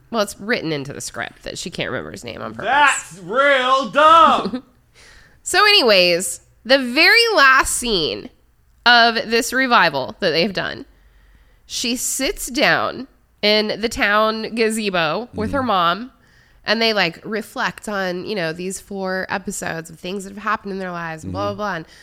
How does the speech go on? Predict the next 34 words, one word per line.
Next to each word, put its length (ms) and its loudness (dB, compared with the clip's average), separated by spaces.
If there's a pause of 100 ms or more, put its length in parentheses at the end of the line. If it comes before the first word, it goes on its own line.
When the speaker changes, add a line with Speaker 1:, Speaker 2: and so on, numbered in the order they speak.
(340)
Speaker 1:
you 120 -6
know, 300 -6
Luke 280 -4
and 140 -2
Lorelai 360 2
have 100 0
gotten 260 0
together, 400 0
and 100 -4
they're 160 -2
gonna 160 -4
move, 680 -2
you 100 -4
know, 140 -2
move 240 -4
forward. 600 0
And 80 -14
she's 180 -14
like, 280 -10 (600)
the 140 -4
very 760 0
last 320 0
second, 400 -6 (760)
Rory 300 2
just 200 -8
looks 160 -12
at 20 -16
her 80 -6
mom 140 -2
and 80 -6
goes, 240 -6
"Mom, 320 -2 (680)
I'm 120 -8
pregnant." 380 -8